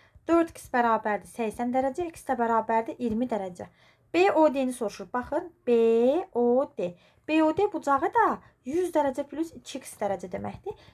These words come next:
Yəni yüz plus iki vurulsun iyirmi, yüz qırx dərəcə. Doğru cavab oldu on üç C bəndi. On dördüncü suala baxaq. Tam səthin sahəsi əlli dörd,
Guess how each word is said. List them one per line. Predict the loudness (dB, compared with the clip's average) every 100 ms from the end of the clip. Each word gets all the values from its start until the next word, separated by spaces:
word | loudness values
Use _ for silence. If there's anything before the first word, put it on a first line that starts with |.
| _
Yəni | -2 0
yüz | 0 -2 -6 -8
plus | -8 -6 -6 -10
iki | -10
vurulsun | -8 -6 -6 -10 -8
iyirmi, | -6 -2 -2 -4 -8 _ _
yüz | -6 0 2 0 -2
qırx | -8 -6 -2
dərəcə. | -2 -2 -10 -12 -6
Doğru | -2 -2
cavab | -2 -2 0
oldu | 0 0 -6 -8 -20 _
on | -6 -2
üç | -2 -6 -4
C | -2 0
bəndi. | 0 -4 -8 -12 _ _ _ _ _ _ _
On | 2 4
dördüncü | 4 4 0
suala | -2 0 2 2
baxaq. | -2 -4 -6 -8 _ _ _ _ _ _ _ _ _ _ _ _ _ _ _ _ _ _ -20 2
Tam | 2
səthin | 4 -2 -4 -2
sahəsi | 0 0 0
əlli | -2 -2
dörd, | -2 -6